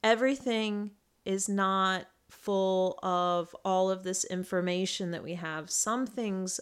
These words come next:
are just meant to be, um, experienced in terms of our senses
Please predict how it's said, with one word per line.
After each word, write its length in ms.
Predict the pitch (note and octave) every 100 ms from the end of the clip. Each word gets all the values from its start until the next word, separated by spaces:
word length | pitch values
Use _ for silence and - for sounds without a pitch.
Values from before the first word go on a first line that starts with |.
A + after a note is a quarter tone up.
| -
are 100 | F#3
just 260 | F3+ F#3
meant 280 | G3+ F#3 F#3
to 140 | - E3+
be, 500 | F#3 F3+ F3 F3 - - - - _ _ -
um, 600 | F#3+ F#3 F3+ F3 F3 F3 - - - - - - _ _ _ _ _ _ _ _ _ -
experienced 920 | - G3+ - - A#3+ B3+ C4 B3+ B3 A3+
in 140 | G#3+
terms 380 | G#3 G#3+ G#3 G3
of 140 | G3
our 160 | F#3 F#3
senses 840 | F3+ G3 G3 G3 C4+ C#4 D4+ D4